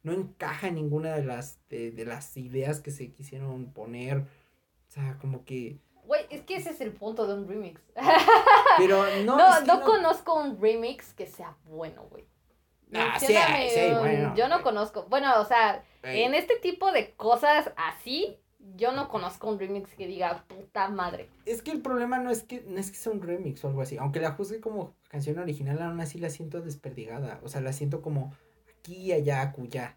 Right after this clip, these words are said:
Speaker 1: o sea, no, no la s-, no la, no la siento bien, o sea, la siento como,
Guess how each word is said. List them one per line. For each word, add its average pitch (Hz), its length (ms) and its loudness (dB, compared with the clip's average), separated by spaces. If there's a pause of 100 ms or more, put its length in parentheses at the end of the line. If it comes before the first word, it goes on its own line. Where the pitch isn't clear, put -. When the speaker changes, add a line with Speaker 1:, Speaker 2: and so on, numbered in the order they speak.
(160)
Speaker 1:
o 135 80 -16
sea, 143 140 -4
no, 147 240 2
no 156 220 -4
la 170 120 -6
s-, - 380 -14
no 160 200 -4
la, 185 220 -4 (400)
no 185 80 -4
la 226 100 0
siento 214 480 -2
bien, 160 460 -6 (500)
o 143 120 -10
sea, 160 120 -4
la 160 140 0
siento 190 320 -10
como, 165 440 -6